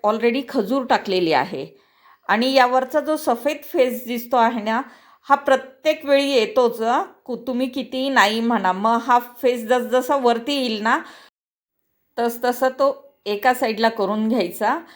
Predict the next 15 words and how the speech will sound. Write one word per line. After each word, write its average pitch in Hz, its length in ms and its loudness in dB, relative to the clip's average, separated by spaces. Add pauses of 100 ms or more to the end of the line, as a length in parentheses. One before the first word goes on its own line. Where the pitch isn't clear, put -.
(260)
आणि 233 260 0
तो 311 60 2
काढून 214 420 2
घ्यायचा, 175 440 -4 (800)
त्यामुळे 240 360 0 (100)
आपली 233 340 0
चटणी 240 420 -6
स्वच्छ - 420 -6
होईल. 185 420 -2 (3000)
आता 196 180 -6
हे 226 160 2
बघा, 190 240 0
हा 202 180 0
फेस 190 480 -4
मी 196 220 -6